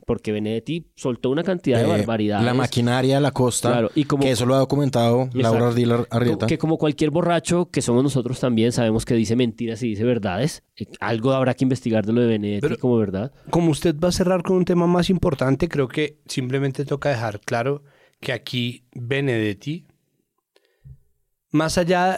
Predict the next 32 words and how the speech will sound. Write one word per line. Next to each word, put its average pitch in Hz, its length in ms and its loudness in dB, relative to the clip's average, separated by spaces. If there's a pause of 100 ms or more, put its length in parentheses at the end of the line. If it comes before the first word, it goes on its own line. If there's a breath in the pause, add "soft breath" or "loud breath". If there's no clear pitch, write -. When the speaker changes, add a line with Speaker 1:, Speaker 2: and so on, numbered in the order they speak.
Speaker 3:
de 151 160 0
que 139 120 -2
él 120 100 0
sea 143 300 2
lo 151 120 2
que 131 120 0
sea, 98 460 -4
es - 80 -20
decir, 135 180 0
más 131 200 2
allá 143 220 2
de 151 80 4
si 123 340 2
él 120 220 0
consume 143 500 2
o 147 40 4
no 147 120 0
consume 139 580 2
o 123 180 2
diga 127 280 2
lo 139 120 2
que 123 100 0
diga, 117 320 2
ponga 123 240 2
lo 131 80 4
que 120 120 -2
ponga, 113 340 0
porque - 260 -4
eso - 140 -6
no 110 160 2
es 117 60 2
relevante 107 720 0